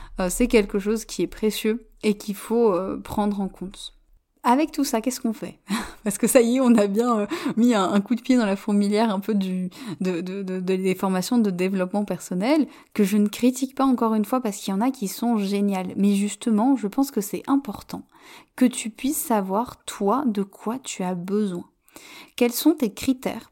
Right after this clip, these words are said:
pour une formation ? Et ça, moi, je t'invite à presque, parce que si tu sens que, euh, tu es comme moi un peu, que tu plonges un peu dans,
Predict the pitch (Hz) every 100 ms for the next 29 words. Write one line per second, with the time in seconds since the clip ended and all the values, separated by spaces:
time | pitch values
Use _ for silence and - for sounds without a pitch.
0 | - - 208 196 220 208 185 - - -
1 | 196 403 285 - 202 294 403 202 - 349
2 | - - 208 - 214 247 - 254 302 285
3 | 220 202 185 156 - 226 214 214 233 196
4 | 185 190 196 - 202 247 262 220 196 233
5 | 190 175